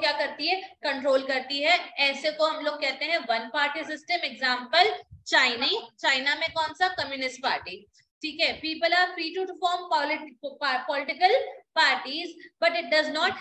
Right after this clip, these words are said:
happen because electoral system does not allow electoral co-, fair competition for power। टू पार्टी सिस्टम क्या होता है? In countries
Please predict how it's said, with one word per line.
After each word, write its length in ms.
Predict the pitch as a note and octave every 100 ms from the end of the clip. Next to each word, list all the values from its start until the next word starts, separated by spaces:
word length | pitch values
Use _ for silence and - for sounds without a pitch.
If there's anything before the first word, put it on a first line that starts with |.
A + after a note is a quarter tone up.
| -
happen 400 | C#4 C4+ E4+ D#4+
because 340 | D#4+ E4 E4+
electoral 480 | D#4 C4+ C#4 D4 D#4+
system 320 | D#4 - E4+
does 200 | D4 C4 A#3
not 240 | C#4 D4 B3+
allow 400 | C4 B3+ F4 - - -
electoral 600 | C4+ C4 C4+ C#4+ C4+ D#4
co-, 220 | D4 - -
fair 340 | C#4 D4+ G#4+ - D#4
competition 580 | C4 C#4+ C4+ B3 C4+ B3
for 160 | D4 E4+ A4+ - - -
power। 300 | C4 - - - _ _ _ _ -
टू 140 | F4+ F#4
पार्टी 280 | F4+ F4+ F#4+
सिस्टम 380 | F#4 F4+ F#4 F4+
क्या 180 | F#4 E4+
होता 220 | E4 E4
है? 120 | F#4+ - - _ D4
In 120 | E4+
countries 440 | E4+ D#4 C#4+ F4